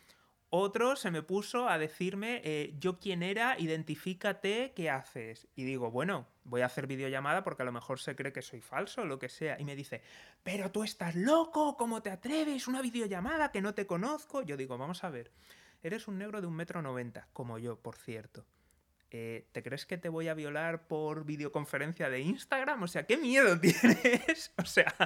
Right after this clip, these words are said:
es que son cosas que digo yo, alucinante. Gente,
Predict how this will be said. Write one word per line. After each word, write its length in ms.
es 180
que 140
son 280
cosas 380
que 120
digo 180
yo, 180
alucinante. 720
Gente, 600